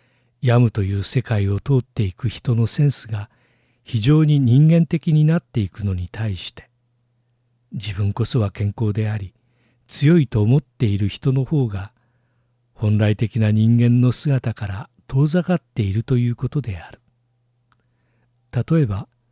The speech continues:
星野富弘さんの次の詩を一つ考えてみよう。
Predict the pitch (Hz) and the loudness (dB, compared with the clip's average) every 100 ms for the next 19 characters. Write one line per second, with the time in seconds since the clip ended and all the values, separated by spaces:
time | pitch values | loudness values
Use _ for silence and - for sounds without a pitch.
0 | _ - 143 - 120 101 - 117 127 123 | _ -2 0 2 0 0 2 2 2 2
1 | 104 - 98 95 98 - _ - - - | -2 -2 -4 -4 -4 -8 _ -18 -8 0
2 | 156 180 113 - - 110 110 - - - | 4 4 2 -2 -2 -2 -2 -6 -12 -4
3 | 127 - - 113 127 139 - 90 90 90 | -4 -4 -2 2 2 2 -2 -6 -4 -6
4 | - | -10